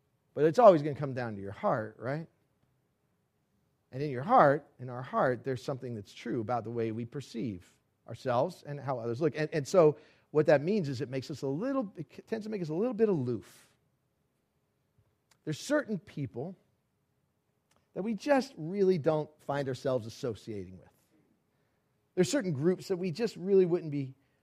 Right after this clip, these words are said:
part of. There are places that we wouldn't frequent. We, it's kind of beneath us to shop at certain kinds of places. We don't know what it means when they say, "I'm gonna pop some tags,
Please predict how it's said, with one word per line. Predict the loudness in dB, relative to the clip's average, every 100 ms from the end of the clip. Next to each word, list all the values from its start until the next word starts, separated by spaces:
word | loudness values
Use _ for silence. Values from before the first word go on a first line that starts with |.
| _
part | 10 12 12
of. | 6 -10 -20 -20 -6
There |
are | -6
places | -4 4 6 6 -2 -6 -4 -8 -12 -20 _ _ _ _ _
that | -4
we | 0 0
wouldn't | 0 -2
frequent. | -14 -6 -4 -4 -6 -18 _ -20 _ _ _ _ _ _ _ _ _ _ _ _ _ _ _ _ _ _ _
We, | -6 -6 -8 -20 _
it's | -6 -6
kind | -2 -2
of | 2
beneath | 0 0 -4 0
us | -2 -2
to | -10
shop | -12 -6 -2 -2 -4 -12
at | -14
certain | -10 -10 -10 -14
kinds | -8 -6 -4 -6
of | -8 -12 _ _ _
places. | -4 -2 -2 -8 -20 _ _ _ _ _ _ _ _ _ _ _ _ _ _ _
We | 4
don't | 6 6
know | 6
what | 6
it | 4
means | 2 0 2
when | -2
they | -2
say, | -2 -2
"I'm | 0
gonna | 0
pop | 4 4
some | 2 -6
tags, | 4 4 4 -2 -10 -20